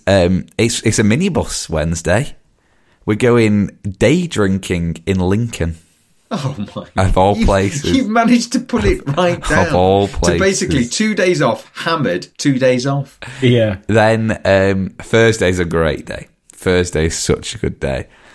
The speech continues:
Speaker 1: Um, Thursday in the morning is a bike ride, hiring bikes, and then we've got, um, we've got a private pool on Thursday afternoon.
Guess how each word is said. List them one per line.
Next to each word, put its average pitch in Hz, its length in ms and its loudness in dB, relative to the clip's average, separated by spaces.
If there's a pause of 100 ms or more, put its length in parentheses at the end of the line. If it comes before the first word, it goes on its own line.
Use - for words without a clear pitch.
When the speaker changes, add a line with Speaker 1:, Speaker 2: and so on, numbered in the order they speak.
(280)
Speaker 1:
Um, 82 420 2
Thursday 107 540 2
in 98 100 2
the 98 60 2
morning 95 480 2
is 95 100 0
a 95 60 2
bike 92 360 0
ride, 85 440 2 (300)
hiring 82 520 0
bikes, - 680 -4 (400)
and 85 180 -2
then 82 360 2 (120)
we've 87 240 2
got, - 240 2
um, 82 260 2
we've 92 140 0
got 90 100 0
a - 100 -2
private 98 460 0
pool 90 420 0 (100)
on 87 120 0
Thursday 82 540 0
afternoon. 80 720 -4